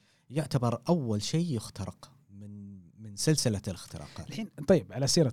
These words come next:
Speaker 2: باسورد وإنه أول شيء يخترق، الحين عندك منظومة آبل واحدة من المنظومات اللي جدًا كويسة من ناحية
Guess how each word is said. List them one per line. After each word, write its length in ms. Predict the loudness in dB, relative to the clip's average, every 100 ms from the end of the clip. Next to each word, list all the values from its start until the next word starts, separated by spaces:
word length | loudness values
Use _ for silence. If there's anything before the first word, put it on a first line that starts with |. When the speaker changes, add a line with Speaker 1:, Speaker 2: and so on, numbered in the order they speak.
| 0
Speaker 2:
باسورد 460 | -4 2 4 4
وإنه 160 | 0 0
أول 180 | 0 0
شيء 140 | -4
يخترق، 340 | -8 -10 -14 -16 -10
الحين 240 | 2 4
عندك 240 | 6 4 4
منظومة 340 | 4 2 -2 -4
آبل 280 | -2 2
واحدة 260 | 2 2 0
من 60 | 0
المنظومات 800 | 0 -2 -4 -4 0 4 4 4
اللي 80 | 0
جدًا 280 | 0 0 0
كويسة 340 | 2 2 4
من 100 | 6
ناحية 280 | 6 4 -4